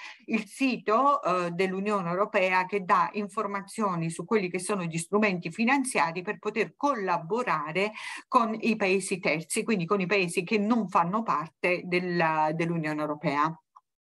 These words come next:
Questo è il nostro sito Europa, come vedete noi abbiamo una newsletter mensile alla quale vi potete iscrivere, tra l'altro se vi iscrivete noi vi mandiamo anche tutti gli inviti alle, eh, attività che organizziamo di volta in volta.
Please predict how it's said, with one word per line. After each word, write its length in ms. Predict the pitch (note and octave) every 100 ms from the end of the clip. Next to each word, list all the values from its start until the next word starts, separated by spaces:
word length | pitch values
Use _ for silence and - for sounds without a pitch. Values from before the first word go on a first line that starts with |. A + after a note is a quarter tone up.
| _ _ - - _ _ _ _
Questo 300 | - F#4+ -
è 20 |
il 60 | A#3+
nostro 240 | A3 A3+
sito 240 | G#3+ F#3+ G3
Europa, 580 | F#3+ F3+ D#3+ E3 C4 -
come 240 | G#3+ F#3
vedete 400 | F#3+ G3 G3+ F#3
noi 140 | F#3+
abbiamo 320 | F3+ F3 F3+ F3
una 100 | E3+
newsletter 720 | E3+ F3 F#3 F3+ F3 F3 D#3+
mensile 640 | E3 E3+ E3 G#3 F#3+ E3
alla 160 | D#3 D#3+
quale 220 | F3 E3+
vi 100 | D#3+
potete 360 | E3 E3+ E3+ E3+
iscrivere, 600 | E3 - G#3 E3+ D#3+ D#3
tra 160 | E3+
l'altro 240 | G3 F3 E3
se 120 | F3
vi 100 | E3
iscrivete 500 | E3+ F3+ F3 F#3+ E3+
noi 160 | E3+
vi 140 | F3 D#3
mandiamo 420 | E3 F3+ F3+ E3+
anche 240 | E3+ E3+
tutti 260 | E3+ F#3+ E3+
gli 60 | E3
inviti 420 | E3 F3+ F3 D#3
alle, 360 | D#3+ E3 D#3+ A#3 - - _
eh, 200 | E3 E3+
attività 600 | F3 G#3 G3 F3+ F3 F#3+ E3
che 140 | E3+
organizziamo 560 | D#3+ E3 E3+ F#3 E3+ E3
di 80 |
volta 260 | D3+ D#3 E3
in 140 | D#3
volta. 580 | D3+ D3 D3+ D3 G#3+ C#4+